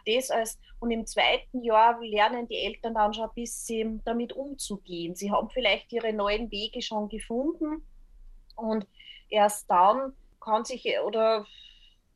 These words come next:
geht's ja nicht irgendwie besser, aber ich sag, also das, das, sie sollen sich da auf keinen Fall jetzt eben auf diese Phasen, die es natürlich sehr wohl gibt,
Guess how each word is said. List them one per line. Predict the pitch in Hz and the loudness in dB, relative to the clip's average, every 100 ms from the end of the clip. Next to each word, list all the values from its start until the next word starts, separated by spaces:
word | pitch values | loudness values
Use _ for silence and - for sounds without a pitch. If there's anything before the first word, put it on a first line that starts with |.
| _ _ - | _ _ -6
geht's | 240 247 | -4 0
ja | 247 | 2
nicht | 240 240 | 2 0
irgendwie | 240 - 233 | -4 -10 -10
besser, | 214 220 220 269 | 0 0 0 -2
aber | 233 | -2
ich | 220 208 | -2 0
sag, | 214 208 - - | 0 0 -6 -4
also | 202 214 | -4 -4
das, | 214 202 - - - | -8 -8 -10 -14 -8
das, | 208 - - _ - | -8 -6 -12 _ -20
sie | - 233 | -8 -4
sollen | 208 226 254 | 2 4 4
sich | 233 226 | 0 4
da | 208 | 6
auf | 202 - | 6 2
keinen | 214 202 262 254 | 2 2 4 0
Fall | 226 208 185 196 214 | 0 4 6 4 -2
jetzt | 202 202 190 - | -8 -8 -10 -10
eben | 196 208 | -8 -2
auf | 202 - | -2 -4
diese | 220 208 202 | -8 -8 -4
Phasen, | 214 202 226 247 202 180 - | -2 2 2 2 -4 -6 -8
die | 185 | -12
es | 185 | -8
natürlich | 185 180 226 226 208 | -10 -8 -8 -8 -10
sehr | 208 185 | -6 -2
wohl | 196 202 | -2 -4
gibt, | - 214 | -6 -10